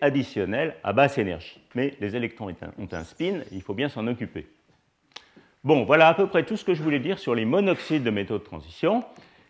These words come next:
Et maintenant, je vais vous présenter une structure qu'on va revoir très souvent dans la suite de ces cours, que je trouve très belle et qui est en fait très simple, qui est ce qu'on appelle une perovskite.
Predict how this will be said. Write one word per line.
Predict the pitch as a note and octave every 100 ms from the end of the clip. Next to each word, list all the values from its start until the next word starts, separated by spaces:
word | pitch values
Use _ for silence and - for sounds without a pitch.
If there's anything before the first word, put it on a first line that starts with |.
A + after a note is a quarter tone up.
| _
Et | B2+
maintenant, | D3 D#3 G#3 G3
je | D#3
vais | A#2+
vous | A#2
présenter | B2+ D3+ C3 C3 -
une | C3+ G2+
structure | - A#2 - - G#2 D#3 G#3 - - - _
qu'on | -
va | A2 A2
revoir | G#2+ A#2+ A2+ A#2+ A#2 F#2+ - - - - _
très | - F#3+
souvent | F3+ - C#3+ D3+
dans | B2+
la | G2+
suite | G2 - B2+
de | F#2
ces | F2 F2+
cours, | - E2 F2 C3+ - - _ _ - - _ -
que |
je | A2
trouve | A#2 - G#2
très | - D#3+
belle | A2 F#2+ D3
et | A#3+
qui | -
est | -
en |
fait | G2 G2+
très | - D#3
simple, | C#3+ B2 G#2+ - - - _ - - - - _
qui | - D#3+
est | G3+ -
ce | -
qu'on | C3 C3+ C3+
appelle | C3 G3+ F#3
une | G2+ G2
perovskite. | F3 C#3+ A2+ - - - -